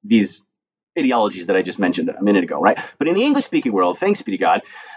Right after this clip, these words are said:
we, we didn't have any one of those specifically, but we have tendencies toward this kind of totalitarianism as well. They just, they take on different, different forms, more subtle forms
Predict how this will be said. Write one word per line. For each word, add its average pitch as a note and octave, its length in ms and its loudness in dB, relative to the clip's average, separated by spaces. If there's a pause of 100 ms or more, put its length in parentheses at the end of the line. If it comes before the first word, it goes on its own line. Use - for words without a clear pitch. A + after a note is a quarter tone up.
we, C4+ 320 0
we C4 140 2
didn't A3 360 0
have C3 420 0
any D3+ 200 2
one C#3 160 4
of A#2+ 100 -2
those G#2 220 0
specifically, - 580 0
but - 240 6 (480)
we D#3+ 120 0
have A3+ 360 2
tendencies C3+ 800 0
toward C#3 380 0
this B2 100 -4
kind B2+ 180 2
of G#2+ 60 2
totalitarianism G#2 1000 0 (580)
as A2+ 140 -2
well. E3 400 0 (200)
They C3+ 100 4
just, D3 280 -2
they C#3+ 140 2
take D3+ 180 -2
on C3+ 160 2
different, A#2+ 380 0 (260)
different B2+ 300 2
forms, F#2+ 480 0 (340)
more B2+ 160 2
subtle A#2 260 0
forms G2 460 0